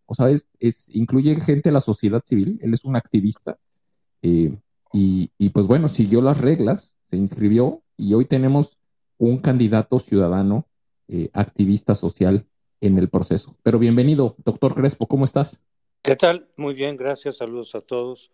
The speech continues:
Speaker 2: Y sí, efectivamente, la idea es que estuviera abierto a quien quisiera, desde luego quien cumpla los requisitos legales para, eh, competir por la presidencia. De tal manera que yo ya he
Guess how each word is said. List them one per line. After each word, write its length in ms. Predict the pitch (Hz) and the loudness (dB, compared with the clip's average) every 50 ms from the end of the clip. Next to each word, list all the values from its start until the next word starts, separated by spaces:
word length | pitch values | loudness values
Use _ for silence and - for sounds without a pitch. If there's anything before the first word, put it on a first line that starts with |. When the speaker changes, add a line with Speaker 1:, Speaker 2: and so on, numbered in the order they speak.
| _ _ _ _ _ _ _ _ _ _ | _ _ _ _ _ _ _ _ _ _
Speaker 2:
Y 120 | - 123 113 | -10 -10 -8
sí, 160 | - 160 170 | -6 -6 -6
efectivamente, 720 | 185 147 156 151 - - 175 175 175 170 170 165 - 208 185 | -6 -6 -8 -12 -10 -8 -6 -6 -6 -8 -10 -14 -10 -10 -8
la 80 | 160 | -6
idea 300 | 143 139 135 135 139 147 | -6 -6 -6 -6 -6 -6
es 120 | 151 - _ | -8 -10 _
que 100 | - 165 | -16 -16
estuviera 400 | - - 135 120 131 139 139 135 | -14 -12 -10 -6 -6 -6 -6 -6
abierto 580 | 120 120 123 123 117 - _ - 143 170 180 _ _ _ _ _ _ _ _ | -8 -8 -8 -10 -10 -12 _ -12 -12 -12 -14 _ _ _ _ _ _ _ _
a 220 | - 110 117 117 110 | -12 -8 -8 -8 -8
quien 240 | _ - 117 107 - | _ -12 -16 -16 -16
quisiera, 600 | - 110 98 - - 151 208 240 220 160 120 _ _ _ _ _ _ - | -18 -20 -16 -12 -12 -12 -10 -10 -12 -16 -16 _ _ _ _ _ _ -20
desde 200 | 107 98 117 107 | -16 -12 -12 -10
luego 240 | 110 143 160 151 | -8 -8 -8 -8
quien 180 | - - 117 104 | -10 -12 -16 -14
cumpla 320 | - 127 127 117 143 143 | -14 -16 -16 -12 -10 -10
los 200 | 131 123 117 110 | -10 -10 -12 -14
requisitos 540 | 95 98 - _ - - 120 - - 135 110 | -18 -20 -20 _ -16 -16 -14 -10 -10 -10 -8
legales 560 | 113 123 107 107 107 107 113 135 - _ _ _ _ _ _ _ _ _ _ | -8 -8 -6 -6 -6 -6 -8 -10 -12 _ _ _ _ _ _ _ _ _ _
para, 600 | - 113 104 107 110 117 120 123 127 127 117 107 | -8 -8 -6 -4 -4 -4 -4 -6 -8 -10 -12 -16
eh, 220 | 104 98 92 95 | -18 -20 -20 -20
competir 480 | _ - 98 - - 104 _ - 117 107 | _ -20 -20 -16 -16 -14 _ -10 -10 -10
por 160 | - 117 101 | -10 -12 -12
la 80 | 104 101 | -12 -12
presidencia. 800 | - 104 98 - - 113 107 131 170 180 - - 127 104 - _ _ _ _ _ _ _ _ _ - | -12 -12 -14 -14 -12 -10 -8 -8 -8 -10 -10 -12 -12 -12 -12 _ _ _ _ _ _ _ _ _ -20
De 60 | 110 | -12
tal 200 | - - 123 131 | -6 -6 -6 -4
manera 420 | 147 151 143 143 147 147 156 156 | -6 -8 -6 -6 -4 -4 -4 -6
que 460 | - - 143 143 151 160 165 165 - _ _ _ | -6 -4 -4 -4 -4 -4 -6 -10 -16 _ _ _
yo 160 | 127 120 123 | -12 -10 -10
ya 480 | 127 123 135 135 139 139 139 135 135 135 | -8 -6 -6 -6 -6 -6 -6 -6 -8 -8
he 320 | 135 135 131 127 127 135 | -8 -8 -10 -10 -14 _